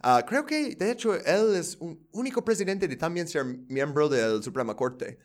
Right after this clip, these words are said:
Alguien importante, ¿no? Y entonces, cuando los Marines dicen a todos los, ah, liberales, y bueno, a todos,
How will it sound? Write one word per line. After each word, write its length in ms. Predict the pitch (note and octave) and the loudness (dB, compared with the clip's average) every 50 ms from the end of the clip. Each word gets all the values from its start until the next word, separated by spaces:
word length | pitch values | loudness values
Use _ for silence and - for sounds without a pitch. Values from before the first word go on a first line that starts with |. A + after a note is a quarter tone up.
| _ _ _ - | _ _ _ 0
Alguien 380 | - G#3+ B3 C4+ B3+ C4 B3+ | 6 6 8 8 8 6 6
importante, 500 | B3 A3 G3 G3+ F#3 G3 G3 D#3+ - - | 6 6 6 4 4 4 4 4 2 0
¿no? 180 | G#2+ D3 D3+ - - - - - - _ - - | -2 -2 -4 -6 -10 -20 -20 -20 -20 _ -6 -2
Y 240 | C#3 C#3+ C#3+ - - - - - _ - | 0 0 0 -2 -6 -12 -20 -20 _ -2
entonces, 600 | - E3 E3+ D#3+ A#3+ B3 C#4 B3+ E3+ - D#3 D3+ D#3 | -2 -2 2 4 6 6 6 6 4 -2 -2 -2 0
cuando 200 | D#3 E3+ E3 E3 | 0 0 0 0
los 140 | E3+ D3+ C#3 | -2 -2 0
Marines 380 | D3+ E3+ F#3+ G3+ F#3+ E3+ C3 B2 | 0 2 4 4 2 2 0 2
dicen 460 | D3+ C#3+ - - A#2+ B2 D3 D3+ D3+ - - - - | 2 2 4 4 2 2 0 -4 -8 -12 -14 -6 -2
a 140 | A#2+ B2 - | 0 2 4
todos 240 | E3+ D#3+ D#3 D3+ | 4 4 4 6
los, 220 | D3 C#3+ C3 C#3+ C#3+ | 4 4 2 2 2
ah, 280 | C#3 C3 B2 A#2 A#2 A#2+ B2+ | 4 4 6 6 4 4 2
liberales, 500 | C3+ B2+ C3 C3 C3 C3 C3+ C3 B2 B2 | 2 4 6 6 8 8 6 4 2 0
y 40 | |
bueno, 260 | G#2+ A2+ D#3+ C3 A2 G#2 | 0 2 2 4 4 2
a 80 | - | 4
todos, 340 | D#3+ D#3+ D3+ A2+ G#2 - | 4 4 4 4 2 0